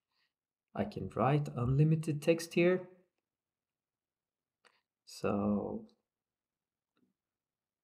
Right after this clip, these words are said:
looking forward. Next, we have the internal notes here,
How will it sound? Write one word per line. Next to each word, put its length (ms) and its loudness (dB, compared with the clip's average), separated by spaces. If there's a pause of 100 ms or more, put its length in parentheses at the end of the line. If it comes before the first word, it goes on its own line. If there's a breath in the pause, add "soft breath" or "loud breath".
(500)
looking 300 4
forward. 420 -4 (2000)
Next, 500 4 (200)
we 80 4
have 140 4
the 100 2
internal 500 0
notes 320 -4
here, 240 -4